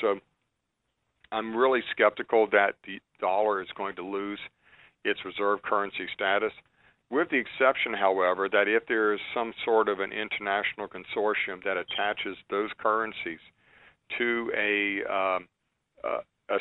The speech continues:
standard like gold or, or to gold itself, and I, there is a move afoot to do that, then I think that could help overcome the, uh, the issues with, uh, um,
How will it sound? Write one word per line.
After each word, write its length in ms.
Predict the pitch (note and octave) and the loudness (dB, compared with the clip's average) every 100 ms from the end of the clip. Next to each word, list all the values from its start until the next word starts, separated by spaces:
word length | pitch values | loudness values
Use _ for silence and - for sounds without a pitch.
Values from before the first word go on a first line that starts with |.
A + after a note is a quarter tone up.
| - | -2
standard 500 | B2 A#2+ A#2+ G2 F2+ | -2 -2 -2 -4 -2
like 320 | G2+ A2 - | 2 2 0
gold 440 | G#2+ G#2+ G2+ E2 - | 0 2 2 -2 -6
or, 200 | F2 F#2+ | -4 -4
or 180 | G2+ G2 | -2 -4
to 220 | - A2 | -4 -8
gold 220 | - G#2 F#2+ | 0 0 0
itself, 480 | E2+ - A#2 F2 - | -6 0 2 2 0
and 120 | G#2 | -4
I, 120 | F#2 G2 - | -4 -6 -4
there 160 | G#2 G2 | -2 -2
is 260 | A#2 A2+ G#2+ | -2 -4 -4
a 80 | G2 | -8
move 300 | G2+ G#2+ F#2+ | -6 -6 -6
afoot 320 | E2+ G#2+ F#2 - | -6 -4 -6 -8
to 100 | F#2 | -8
do 200 | A#2+ C3 | -4 -2
that, 280 | F2 C#2+ - _ _ _ _ _ _ _ | -4 -6 -14 _ _ _ _ _ _ _
then 180 | G#2+ G#2 G2 | -6 -6 -4
I 160 | G#2 G2+ | -4 -4
think 200 | B2+ A#2 G2 F#2 | -6 -6 -4 0
that 300 | G#2 A#2 C3 - | 2 2 0 -8
could 300 | - G#2 G2 - | -4 -4 -4 -10
help 240 | - G#2 G2 _ _ _ _ _ _ - | -2 -2 -2 _ _ _ _ _ _ -6
overcome 800 | A2+ A2 G#2 - - A#2 F#2+ F#2 _ G2 | -2 0 -2 -4 0 2 2 -6 _ -10
the, 600 | G2 G2 F#2+ F#2+ F#2 F#2 | -8 -6 -6 -4 -4 -6
uh, 20 | F2+ | -8
the 120 | G2 | -10
issues 440 | G#2+ A2 - G#2 F#2 - _ _ _ _ G#2 | -4 -4 -4 -8 -10 -18 _ _ _ _ -6
with, 180 | G2+ | -4
uh, 40 | G2+ | -2
um, 400 | F#2 - G2 | -2 -2 -4